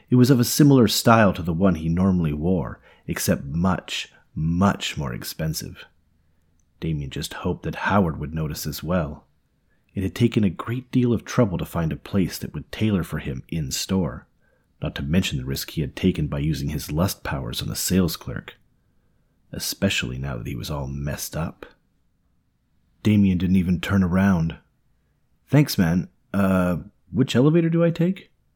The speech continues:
"Two." Damien could hear the disappointment in Frank's voice, but ignored it. He'd be crazy to put any more exertion on the leg than strictly necessary. "Later, dude,"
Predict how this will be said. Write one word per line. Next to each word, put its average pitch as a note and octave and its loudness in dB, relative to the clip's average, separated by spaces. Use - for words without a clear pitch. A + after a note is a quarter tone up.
"Two." C#3 4
Damien A2+ 6
could F2+ -2
hear A2+ 6
the F#2 2
disappointment F2+ 0
in E2 -2
Frank's F2 -2
voice, F#2+ 0
but D#2+ -6
ignored D2+ -4
it. C#2 -10
He'd F2+ -6
be F#2 -4
crazy G#2 4
to D#2+ -2
put - -4
any G#2+ 2
more G#2 4
exertion F2 0
on D#2 0
the D#2 -2
leg D#2+ -2
than D2 -6
strictly - -6
necessary. D2 -6
"Later, D3 8
dude," C3 6